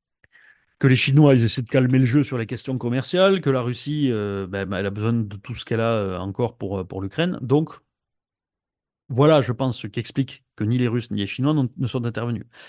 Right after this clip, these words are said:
Ça veut dire qu'il faut pas voir leur absence d'intervention actuelle comme une éventuelle non-intervention ou une assurance qui n'interviendrait pas du tout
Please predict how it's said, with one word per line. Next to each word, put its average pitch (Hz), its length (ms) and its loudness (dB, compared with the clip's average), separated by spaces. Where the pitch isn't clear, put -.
Ça - 180 2
veut 160 140 6
dire 180 240 2
qu'il - 140 -12
faut 135 120 -4
pas 165 180 2
voir 151 360 2
leur 117 160 -4
absence 117 320 -4
d'intervention 110 500 -4
actuelle 190 400 -2
comme 143 240 2
une 123 100 0
éventuelle 123 460 -4
non-intervention 135 840 -2
ou 113 80 0
une 113 80 -2
assurance 131 400 -2
qui 113 100 -6
n'interviendrait 107 720 -2
pas 101 180 -4
du 101 200 -6
tout 220 280 2